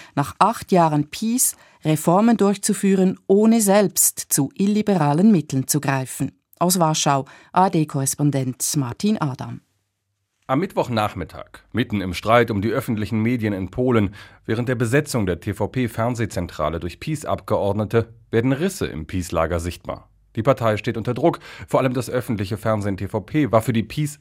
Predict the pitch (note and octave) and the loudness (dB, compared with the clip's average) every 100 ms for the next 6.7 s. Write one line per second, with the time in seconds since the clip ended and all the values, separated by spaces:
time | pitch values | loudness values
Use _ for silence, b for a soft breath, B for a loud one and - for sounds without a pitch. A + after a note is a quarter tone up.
0 | - G2 C3+ A2 - b - G2+ A#2 G2+ | -10 0 4 4 0 b -8 -2 2 2
1 | F#2+ F#2+ A2+ A#2 G#2+ F#2+ G2 G2+ D#3 D#3 | 2 -2 -4 0 2 0 -4 -6 -2 0
2 | G#2 F#2+ F#2 G#2 G#2 F#2+ F2+ F#2 F2+ E2+ | 0 0 -2 0 0 0 0 -2 -4 -6
3 | F2+ E2+ F#2+ - F2+ - G#2 F3 A#2 D#2 | -8 -8 -8 -6 -6 -6 -6 0 0 -2
4 | D2 B B B B A2 A#2 B2 B2 A2+ | -6 B B B B -6 -4 -2 4 4
5 | G#2+ G2+ G2 G#2+ B2 E2 - A2+ G2 G2 | 4 4 2 2 2 0 -2 0 4 4
6 | A2 D#3 A#2 G#2 G#2 C#3 | 4 2 4 2 2 -4